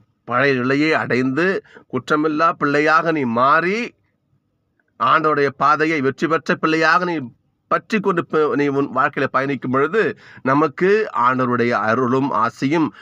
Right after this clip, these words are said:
வாழ்வின் மரத்துடைய கனியும் நமக்கு ஆண்டவர் கொடுப்பார். எனவே சகோதர சகோதரிகளே,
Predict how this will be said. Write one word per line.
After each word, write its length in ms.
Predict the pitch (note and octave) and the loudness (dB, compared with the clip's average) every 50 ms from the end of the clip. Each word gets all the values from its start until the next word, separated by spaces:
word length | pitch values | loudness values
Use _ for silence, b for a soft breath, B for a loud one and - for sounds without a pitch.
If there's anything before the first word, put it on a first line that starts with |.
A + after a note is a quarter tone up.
| B B B | B B B
வாழ்வின் 500 | B G#2+ A2 B2 B2+ D3 D#3+ E3 D#3 C#3+ | B -4 0 2 2 2 2 0 -2 -2
மரத்துடைய 440 | C#3 C3+ C3+ - C#3 B2+ B2 A#2+ A#2+ - - | -2 -2 -2 -2 -4 -2 -2 -2 -4 -4 -4
கனியும் 240 | B2+ B2+ C3+ C#3+ C#3 | -2 0 0 0 0
நமக்கு 280 | B2+ A#2 A#2 - A#2 | 0 -2 -2 -2 -4
ஆண்டவர் 220 | G#2 G#2 G2 F#2+ - | -4 -4 -6 -8 -10
கொடுப்பார். 360 | - - - - - - - _ _ _ _ _ _ _ _ _ _ _ _ _ _ _ _ _ _ _ _ _ _ _ _ _ _ _ _ - | -12 -16 -16 -16 -18 -20 -20 _ _ _ _ _ _ _ _ _ _ _ _ _ _ _ _ _ _ _ _ _ _ _ _ _ _ _ _ -10
எனவே 180 | A2+ A2+ A2+ | -6 -6 -6
சகோதர 380 | G#2+ - A2 G#2+ A2 A2 - A2 | -4 -4 -4 -4 -4 -4 -4 -4
சகோதரிகளே, 420 | A2 G#2+ A2 A#2 B2+ D3+ E3+ E3 | -2 -2 0 0 0 0 0 -2